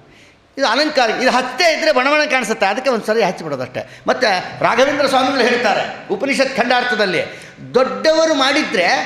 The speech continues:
ಅದಕ್ಕೆ ಯಾಕೆ ಅಂತ ಕೇಳಬೇಡ್ರಿ, ಅವ್ರು ಮಾಡಿದ್ದಾರೆ ಮಾಡಿಬಿಡಿ ಅಷ್ಟೇ" ಅಂತ. ಈಗ ನಮ್ಮ ಹಿಂದಿನವರೆಲ್ಲ ಇಲ್ಲಿ ನಾಮ ಹಚ್ತಾರಲ್ವಾ, ಅದರಿಂದ ನಾವು ಹಚ್ಬಿಡೋಣ ಅಷ್ಟೇ. ದೊಡ್ಡವ್ರು ಮಾಡಿದ್ದಾರೆ ನಾವು ಮಾಡಬೇಕು ಅಷ್ಟೇ.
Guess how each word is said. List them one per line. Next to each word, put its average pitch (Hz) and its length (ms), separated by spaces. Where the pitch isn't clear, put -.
ಅದಕ್ಕೆ 214 680
ಯಾಕೆ 302 340
ಅಂತ 285 120
ಕೇಳಬೇಡ್ರಿ, 247 520
ಅವ್ರು 220 240
ಮಾಡಿದ್ದಾರೆ 277 460
ಮಾಡಿಬಿಡಿ 180 400
ಅಷ್ಟೇ" - 200
ಅಂತ. - 180
ಈಗ 220 120
ನಮ್ಮ 247 160
ಹಿಂದಿನವರೆಲ್ಲ 311 720
ಇಲ್ಲಿ 294 260
ನಾಮ 262 260
ಹಚ್ತಾರಲ್ವಾ, 233 840
ಅದರಿಂದ 208 300
ನಾವು 339 220
ಹಚ್ಬಿಡೋಣ 101 440
ಅಷ್ಟೇ. - 280
ದೊಡ್ಡವ್ರು 247 300
ಮಾಡಿದ್ದಾರೆ 233 720
ನಾವು 359 180
ಮಾಡಬೇಕು 127 500
ಅಷ್ಟೇ. - 360